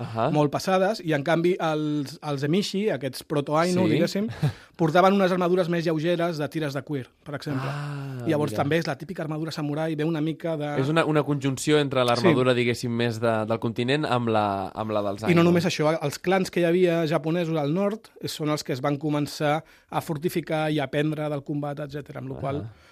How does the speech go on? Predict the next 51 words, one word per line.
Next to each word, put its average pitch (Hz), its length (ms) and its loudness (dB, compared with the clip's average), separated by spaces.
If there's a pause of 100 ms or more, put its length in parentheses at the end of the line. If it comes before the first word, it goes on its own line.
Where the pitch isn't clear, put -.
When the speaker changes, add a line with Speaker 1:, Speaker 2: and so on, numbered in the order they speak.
(120)
Speaker 2:
tot 151 160 0
té 156 160 4
una 156 140 4
mica 151 180 2
a 143 40 4
veure 156 340 2
i - 20 0
tot, 135 320 -6
eh, 139 320 -8
Speaker 1:
Que - 100 -8
interessant. 113 360 0
Speaker 2:
acaba 151 180 4
conformant 147 480 2
el 151 80 0
que 139 80 -4
és 135 60 -2
el 156 120 -2
Japó. 127 300 -8 (260)
Speaker 1:
Que 117 120 -6
interessant. 117 360 0
Escolta, 143 360 4
i, 127 180 4
i, 120 240 0
i 120 80 4
això 139 220 0
porta, 143 200 2
diguéssim, 143 280 -2
que 131 80 2
els 123 80 0
ainu 135 240 0
acaben, 131 420 2
eh, 113 240 2
re-, 107 320 -2
reclosos 123 800 2
Speaker 2:
Sí. 147 260 -4
Speaker 1:
al 107 160 0
final 110 300 0
a 127 40 4
la, 123 220 6
a 107 60 2
l'illa 113 220 2
de 120 40 2
Hokkaido 127 380 0
fins 127 280 -2
al 113 140 -2
dia 123 220 2
d'avui. 123 340 0
Avui 135 200 0
en 151 120 -2
dia, 160 140 0
quants, 143 520 0